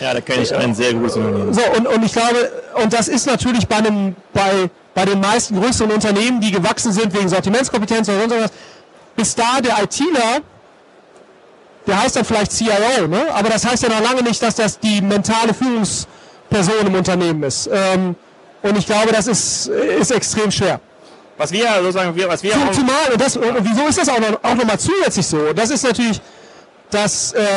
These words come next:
Speaker 2: was es noch mal schwer macht. Du müsstest ja eigentlich jemanden nehmen, der jetzt kein fünfzig Jahre alter I-T-Manager ist und deswegen quasi dann diese Riege-,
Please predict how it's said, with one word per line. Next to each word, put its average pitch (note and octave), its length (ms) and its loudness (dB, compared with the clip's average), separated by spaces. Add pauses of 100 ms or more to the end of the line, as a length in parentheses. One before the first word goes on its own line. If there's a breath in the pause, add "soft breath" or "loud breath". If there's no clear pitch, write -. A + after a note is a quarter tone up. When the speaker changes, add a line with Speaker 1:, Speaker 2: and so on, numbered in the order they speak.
(160)
Speaker 2:
was G#3 180 0
es G#3 120 -2
noch C4+ 140 0
mal A#3+ 120 2
schwer G3 260 0
macht. E3 240 -2
Du G#3 40 0
müsstest B3+ 320 0
ja G#3+ 140 2
eigentlich B3 280 0
jemanden A#3+ 280 2
nehmen, B3 400 0 (460 loud breath)
der G#3 100 0
jetzt - 180 -2
kein A#3 300 0
fünfzig C4 400 -2
Jahre A#3 260 0
alter G#3 380 0
I-T-Manager F#3+ 800 0 (100)
ist - 340 -4 (100)
und F#3+ 200 -2
deswegen A3+ 460 0
quasi G3+ 360 0
dann G3+ 160 0
diese F#3 140 0
Riege-, A#3 200 0